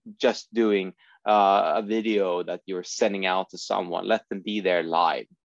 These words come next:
So I would say that that's, uh, also a, a learning. And try to think about how you can talk to all senses. We used food, we have used music. There are other things and tricks that you can make sure, as a communications expert,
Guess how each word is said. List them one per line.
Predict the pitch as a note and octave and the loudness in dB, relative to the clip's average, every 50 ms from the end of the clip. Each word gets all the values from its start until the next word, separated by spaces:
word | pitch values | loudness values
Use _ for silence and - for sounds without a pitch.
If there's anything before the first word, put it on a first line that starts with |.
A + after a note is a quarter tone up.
| _ _ | _ _
So | - - G2 F2+ F#2 | -6 -4 0 0 2
I | G2+ | 0
would | G2+ G2 F2+ - | 0 -2 -6 -10
say | - - G2+ F2+ | -8 -4 -4 -4
that | F#2 F#2 F2+ - | -4 -4 -6 -4
that's, | G2 G2 - _ - - - | -6 -6 -8 _ -12 -10 -8
uh, | G#2 - - - | -8 -8 -6 -6
also | - G#2+ - - F#2+ - - - | -6 -6 -4 -6 -8 -8 -6 -4
a, | G2 G2 - - - G2+ | -4 -4 -4 -4 -4 -2
a | |
learning. | F#2+ F#2 F2 F2+ F#2 F2+ F#2 F#2 - _ _ _ _ _ _ _ _ _ _ - | 0 0 0 0 0 -2 -6 -12 -14 _ _ _ _ _ _ _ _ _ _ -2
And | C3 A#2 | -2 0
try | - - D3 C#3+ D3 D3 | 0 4 6 6 6 6
to | - - A#2+ | 4 0 -4
think | - - C3 B2 A#2 | -2 0 0 0 0
about | G#2+ G2 G#2+ G2+ - | 2 2 2 2 2
how | - A#2+ A#2+ | 2 2 2
you | A#2 | 2
can | A2 - G#2 | 0 -4 -10
talk | - - A#2+ A2+ - - | -6 -2 -2 -2 -2 -4
to | - A2 | -6 -4
all | A2+ B2 A#2 A2+ | -2 0 0 -2
senses. | - - - G2+ F#2+ F#2+ - - - - - - - - | -2 -2 -2 -2 -2 -4 -6 -12 -12 -12 -14 -16 -10 -4
We | A2 A#2 A#2+ | -2 0 2
used | A#2+ A#2+ B2+ C3 - - - - - - | 2 2 2 0 0 -4 -12 -14 -4 2
food, | A#2 A#2+ B2 B2 B2 B2+ B2 A2+ G#2+ | 4 6 6 6 6 4 4 2 2
we | G#2+ G#2 | 2 2
have | G#2 G2 | 2 2
used | G#2 A2+ A#2 A2 - | 0 -4 -4 -4 -4
music. | A2 A2+ A#2 A#2+ A2+ - - B2 A#2+ A#2 _ _ _ _ _ _ _ _ _ - | -4 -2 -2 -2 -4 -2 -2 -2 -2 -2 _ _ _ _ _ _ _ _ _ 2
There | B2 B2+ | 4 6
are | B2+ | 8
other | B2+ B2 A#2+ A#2+ G#2+ | 6 6 4 2 -2
things | _ - A#2+ A2+ A2 A2 A2 G#2 - - | _ -6 -8 -6 -6 -8 -8 -8 -8 -8
and | G2+ F#2+ - | -8 -8 -6
tricks | - - A2 G2+ - - - | -2 -2 -2 -2 -2 -4 -4
that | - G2+ | -2 -2
you | G2 G2 | -2 -2
can | - - G2+ | -6 -6 -4
make | G2 F#2+ G2 - | -4 -4 -4 -4
sure, | - - A2 G#2 G2 F#2+ G2 | -2 0 2 4 4 4 6
as | G#2 A2 A2 - - | 4 4 4 2 -4
a | G#2+ | -8
communications | - - G2+ G2+ G2 F2+ _ - G#2 G2 - - - G2 F#2 - G#2 | -6 -6 -6 -6 -6 -4 _ 0 0 0 0 -4 -6 -6 -4 -2 -4
expert, | G2+ - - - - G#2+ G2+ G2 F#2+ | -4 -4 -6 -6 0 2 2 2 0